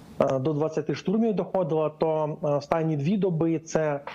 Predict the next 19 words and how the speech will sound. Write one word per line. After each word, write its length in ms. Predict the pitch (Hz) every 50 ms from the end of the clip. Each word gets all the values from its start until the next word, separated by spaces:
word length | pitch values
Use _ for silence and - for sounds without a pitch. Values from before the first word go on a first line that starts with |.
| - - -
наприклад, 400 | 156 147 160 151 147 160 156 139
дванадцять 460 | 139 156 170 170 160 147 131 - 139
штурмів 360 | - - 185 180 156 151 135
було 200 | 135 139 143 139
вчора. 460 | 135 - - - 131 117 117 120 123 - - - - - - - - - - - - -
Е, 160 | 151 143 139 135
половина 540 | 127 - 170 185 190 190 196 214 185 170
з 80 | 151 151
них 140 | 170 165 -
це 120 | - 165
на 140 | 143 151 147
Оріхівському 500 | 156 220 214 - 233 - - 233 240 233
напрямку, 640 | 220 226 226 214 220 214 208 - - - 208 196 196 - - - -
е, 220 | 165 156 156 156 151
безуспішні 840 | 143 165 185 180 170 180 175 - 175 170 165 - - 180 185 180 - -
штурми, 480 | - - 190 185 180 175 180 180 180 180 - - - - - - - -
і 160 | 190 208 240
половина 640 | 202 - 202 175 175 170 165 185 208 220 208 190 180
це, 400 | - - 180 170 175 175 170